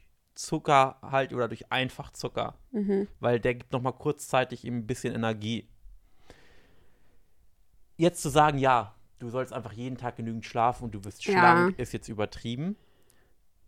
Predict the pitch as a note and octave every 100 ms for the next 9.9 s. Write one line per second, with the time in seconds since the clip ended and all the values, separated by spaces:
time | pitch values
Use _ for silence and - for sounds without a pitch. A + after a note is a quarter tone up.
0 | _ - D3 D#3+ G3+ D#3 C3 A#2+ E3 C3
1 | A2 - A#2+ C3 A2+ G#2+ A2+ B2+ B2 _
2 | _ C#3+ C3+ C3+ B2 B2+ B2 A#2+ A2 A#2
3 | A2+ G#2 A#2 B2+ - A#2+ A2 A2+ A#2 G#2
4 | - C3 C3+ A#2+ G#2 G#2+ A2+ A2+ A2+ A2
5 | _ _ _ _ _ _ _ _ _ _
6 | - - G#2+ - G#2 G2+ A2+ - G2+ A2
7 | B2+ - - - - A#2 - G#2+ G#2+ G#2+
8 | A2 G#2+ - - _ _ _ _ - G2+
9 | - G#2 - G2 G2+ A2+ G2+ A2+